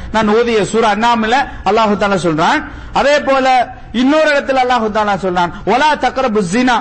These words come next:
இன்னஹு கான ஃபாஹிஷதன் வ கான", அ, அதாவது, "வ ஸாஅ ஸபீலா",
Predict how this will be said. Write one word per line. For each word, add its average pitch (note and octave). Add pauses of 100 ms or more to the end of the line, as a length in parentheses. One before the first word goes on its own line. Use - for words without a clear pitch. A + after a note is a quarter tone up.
இன்னஹு G#3+
கான G#3
ஃபாஹிஷதன் G#3+
வ F3+
கான", F#3+ (300)
அ, E3+
அதாவது, F3
"வ F3
ஸாஅ C4+
ஸபீலா", F#3